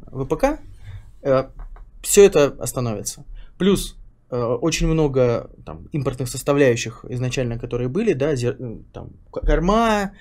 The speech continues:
химикаты и так да-, э, бычки, бычки те же на вырост и так далее.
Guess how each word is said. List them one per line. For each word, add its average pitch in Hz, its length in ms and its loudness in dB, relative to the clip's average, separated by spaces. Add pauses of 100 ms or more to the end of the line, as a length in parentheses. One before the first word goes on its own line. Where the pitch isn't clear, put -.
(120)
химикаты 143 800 4
и 131 120 -8
так 127 180 -6
да-, 131 120 -2
э, 135 140 -4
бычки, 143 440 -2
бычки 143 440 0
те 170 140 2
же 139 100 -2
на 131 140 0
вырост 120 320 -4
и - 20 -20
так 127 160 -2
далее. 117 300 -6